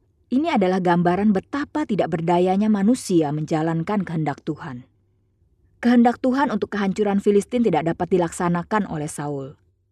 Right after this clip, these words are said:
Itu sebabnya kegagalan Saul membuat pembaca kitab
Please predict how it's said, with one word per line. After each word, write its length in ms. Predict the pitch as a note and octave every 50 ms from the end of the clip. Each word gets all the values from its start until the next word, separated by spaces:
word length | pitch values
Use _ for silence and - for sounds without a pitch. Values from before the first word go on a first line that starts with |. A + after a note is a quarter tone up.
| _ _ _ _ _ _ _
Itu 300 | - A#3+ A3+ - E4 E4
sebabnya 400 | - A3 F#3 E3+ E3+ - E3+ F#3+
kegagalan 560 | G#3 F#3+ E3+ D#3+ D#3+ D#3 E3 D#3+ D#3+ E3+ F3+
Saul 320 | - - E3+ F3 F#3+ G#3+ G#3+
membuat 320 | E3+ D#3+ D#3+ E3 D#3 -
pembaca 400 | - F#3+ F#3 E3+ E3+ E3 - E3+
kitab 240 | - F#3 - F3+